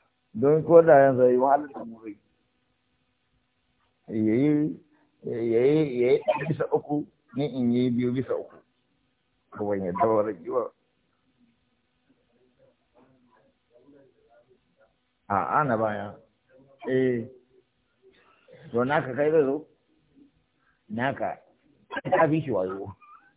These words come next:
Ina wanda ya daina karatu, a, wannan na ciki. Eh,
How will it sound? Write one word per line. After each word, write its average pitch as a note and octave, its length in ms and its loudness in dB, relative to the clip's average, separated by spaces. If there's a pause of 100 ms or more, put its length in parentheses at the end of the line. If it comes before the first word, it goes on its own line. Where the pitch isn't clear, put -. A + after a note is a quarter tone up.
(4000)
Ina B2 340 0
wanda C3+ 300 -2
ya A2 100 0
daina A#2+ 240 0
karatu, G2+ 360 -8
a, B2 160 2 (680)
wannan A#2+ 360 -8
na F#2 120 -14
ciki. F2+ 360 -20 (760)
Eh, G2+ 540 -12